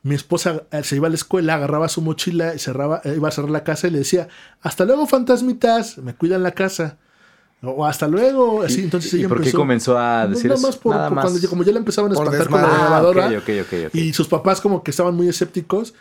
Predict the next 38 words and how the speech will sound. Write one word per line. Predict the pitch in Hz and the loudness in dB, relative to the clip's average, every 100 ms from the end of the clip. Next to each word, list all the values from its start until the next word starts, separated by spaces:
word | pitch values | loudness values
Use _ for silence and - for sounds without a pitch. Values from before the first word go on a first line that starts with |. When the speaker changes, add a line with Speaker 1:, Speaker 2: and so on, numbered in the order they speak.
| - - _ | -20 -20 _
Speaker 1:
Pues | - | -4
Arleta | 160 170 185 175 | -2 0 0 0
misma | 165 175 160 | 0 -2 -2
empezó | 139 135 117 | -2 -4 -4
Speaker 2:
Empezó | 151 113 | -2 0
Speaker 1:
como, | 101 | 2
Speaker 2:
a | 101 98 | 2 0
Speaker 1:
ajá. | - - | -2 0
Speaker 2:
jugar | 104 95 | 0 -2
con | - 98 | -4 -6
eso. | - - _ - | -6 -12 _ -4
Speaker 1:
Ajá, | 180 190 | 0 2
pues | 190 | 2
estaba | 202 180 - | 2 2 0
chavilla, | 151 175 151 | -2 0 -2
entonces | 127 143 123 | -4 -6 -6
además | 107 113 147 | -8 -4 -2
era | 156 120 | -2 -4
el | 104 - _ | -8 -14 _
súper | - 110 - 101 | -20 -20 -18 -14
irreverente, | 107 120 139 165 143 | -8 -4 -2 -2 -4
ahorita | 139 | -2
lo | 131 131 | -2 -2
es, | 139 | -6
era | 117 | -6
más | 127 120 | -8 -8
antes. | 143 139 - - 170 135 - | -8 -10 -14 -12 -6 -6 -2
Entonces | 175 165 175 | 0 2 0
Speaker 2:
<laughs> | 160 | -2
Speaker 1:
empezó | - 147 175 | -2 0 0
a | 165 | -2
fo-, | 175 151 | -4 -6
eh, | 139 131 | -6 -4
a | 127 | -4
hacer | 123 - 143 | -4 -4 -4
que | - 156 156 | -4 -6 -2
eso | 156 156 | -4 -2
estuviera | - - 135 143 139 127 | -4 -4 -2 -2 -4 -6